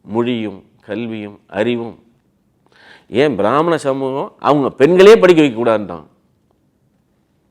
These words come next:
சங்க இலக்கியத்துல நாற்பத்தி நான்கு, நாற்பத்தி ரெண்டு பெண்கள் இருந்தாங்க. சங்கம் அறிவு காலத்தில் திருவள்ளுவர் இருக்காரு. திருவள்ளுவர் யாருன்னா, ஒரு பறைய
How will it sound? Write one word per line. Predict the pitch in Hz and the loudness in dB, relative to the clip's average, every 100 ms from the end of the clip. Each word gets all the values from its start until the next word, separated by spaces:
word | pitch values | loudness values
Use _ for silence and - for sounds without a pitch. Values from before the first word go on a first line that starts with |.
| _ _ _ _ _ | _ _ _ _ _
சங்க | - 113 156 175 | -6 -4 0 2
இலக்கியத்துல | 151 147 135 127 123 110 98 90 73 98 | 4 2 0 -6 -4 -4 -4 -8 -12 -14
நாற்பத்தி | 123 139 127 113 | -10 -10 -10 -10
நான்கு, | 104 104 104 98 87 71 | -10 -10 -8 -8 -10 -10
நாற்பத்தி | 107 127 117 | -10 -10 -12
ரெண்டு | 110 92 | -14 -14
பெண்கள் | 98 117 117 | -14 -12 -12
இருந்தாங்க. | 104 101 87 101 170 _ _ _ _ | -12 -14 -16 -16 -18 _ _ _ _
சங்கம் | _ 101 123 135 117 | _ -10 -8 -6 -6
அறிவு | 113 107 | -6 -4
காலத்தில் | 104 101 98 85 - | -6 -8 -10 -14 -8
திருவள்ளுவர் | 127 139 131 107 95 | -4 -2 -2 -4 -6
இருக்காரு. | 92 101 123 165 _ _ _ _ | -10 -10 -10 -14 _ _ _ _
திருவள்ளுவர் | - 135 147 127 110 | -8 -4 -2 -2 -4
யாருன்னா, | 110 143 | -6 -8
ஒரு | 131 | -10
பறைய | 117 120 | -8 -8